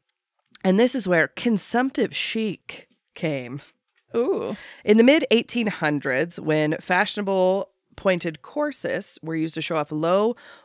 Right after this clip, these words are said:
Speaker 1: waifish waists and voluminous skirts further emphasized a woman's narrow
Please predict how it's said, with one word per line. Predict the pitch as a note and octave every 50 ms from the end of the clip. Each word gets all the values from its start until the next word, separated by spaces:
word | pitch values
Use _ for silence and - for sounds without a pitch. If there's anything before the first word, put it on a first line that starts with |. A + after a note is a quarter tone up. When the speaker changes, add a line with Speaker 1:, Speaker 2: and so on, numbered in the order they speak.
| - -
Speaker 1:
waifish | E3+ F3 F#3+ G3+ - C4 - - -
waists | D#3 C3 A#2+ D3 - - - - _ -
and | D#3 D3+
voluminous | D3 C#3+ D3+ D#3 E3+ F#3+ G3+ G#3 A3 A3+ A3
skirts | - - - - F3+ D#3+ D3+ E3 -
further | - - E3 E3 D#3+ E3 - -
emphasized | F3+ G#3 A3+ - - G#3+ - - E3+ D#3 D3+ D#3 D#3 -
a | D#3+
woman's | D3+ D3+ D3 D3 D3 D3 D3 D3+
narrow | D3+ C#3+ D3 D#3 D#3 D#3+ D#3 D#3 D#3 E3+